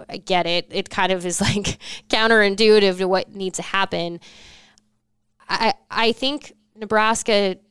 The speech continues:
also has to find its way where, yes, you don't have to just sit back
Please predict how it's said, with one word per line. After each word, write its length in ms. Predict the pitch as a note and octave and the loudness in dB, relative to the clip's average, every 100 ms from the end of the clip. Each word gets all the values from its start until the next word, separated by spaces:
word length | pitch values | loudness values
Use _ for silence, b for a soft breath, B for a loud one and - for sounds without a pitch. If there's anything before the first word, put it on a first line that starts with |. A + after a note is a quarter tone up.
| _ _ B - | _ _ B -4
also 400 | G3+ G#3 A3+ G#3 | 0 0 0 -2
has 400 | F#3+ F#3 - - | 0 -2 -2 -6
to 340 | G3+ F#3+ F3+ F3 | -4 -4 -4 -6
find 680 | - F3+ F#3+ F#3+ F#3 - _ - | -2 0 0 -2 -8 -12 _ -14
its 200 | F#3+ - | -12 -6
way 600 | F#3+ F3 E3+ E3 E3 E3 _ _ _ _ _ _ _ _ | -2 0 0 -2 -4 -12 _ _ _ _ _ _ _ _
where, 680 | G3+ G3+ F#3+ F#3 F3+ F3 - _ _ _ _ _ | -4 0 0 0 -2 -4 -8 _ _ _ _ _
yes, 720 | G3+ A3 A#3 F3 - - - | _ -4 0 0 -2 -6 -8
you 300 | - G#3 A#3 | -10 -8 -2
don't 220 | D4 E4 G#3 | 2 0 0
have 360 | - F3+ G#3+ | -4 -4 -4
to 100 | - | -8
just 240 | F3 E3+ - | -8 -6 -4
sit 220 | E3+ - | -6 -6
back 460 | D#3+ D#3+ D#3 - | -6 -2 -4 -6